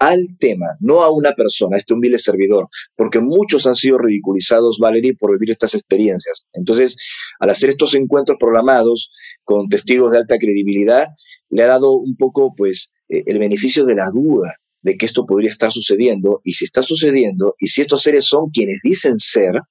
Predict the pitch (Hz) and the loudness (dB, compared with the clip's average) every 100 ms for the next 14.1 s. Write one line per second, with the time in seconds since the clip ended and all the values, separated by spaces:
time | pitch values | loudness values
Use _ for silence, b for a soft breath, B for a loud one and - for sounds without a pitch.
0 | _ _ _ _ 135 151 151 117 127 135 | _ _ _ _ 0 0 0 0 0 0
1 | 131 131 120 123 123 117 120 135 135 - | 0 0 2 2 2 0 0 2 0 -4
2 | _ _ _ _ _ _ 101 131 131 139 | _ _ _ _ _ _ -2 0 0 0
3 | 120 107 123 123 110 110 113 - 156 107 | 0 0 -2 -2 -2 -2 -4 0 0 0
4 | 90 B B - 117 113 156 160 156 151 | -4 B B -6 -4 -2 0 2 2 2
5 | 156 147 127 143 135 135 135 127 135 123 | 2 2 2 2 2 0 0 2 0 0
6 | 139 135 _ B _ 120 123 135 120 113 | -2 -2 _ B _ -2 0 0 0 -2
7 | 110 - 123 123 123 B B B - 104 | -2 -2 0 2 0 B B B -4 -2
8 | 117 120 117 104 117 113 113 107 101 95 | 0 0 0 0 0 0 -2 -2 -2 0
9 | 110 104 101 180 370 - 156 B B B | 0 -2 0 0 0 -2 -4 B B B
10 | B _ - 107 110 143 147 - 175 143 | B _ -2 0 2 0 2 2 2 2
11 | 117 104 110 - 131 131 131 - 110 107 | 0 -2 -4 -4 0 2 2 0 -4 -4
12 | - 101 - 196 - 95 90 B B B | -2 -2 0 0 0 -2 -4 B B B
13 | - - 131 147 120 117 117 135 123 104 | -2 2 2 0 0 -2 2 4 4 2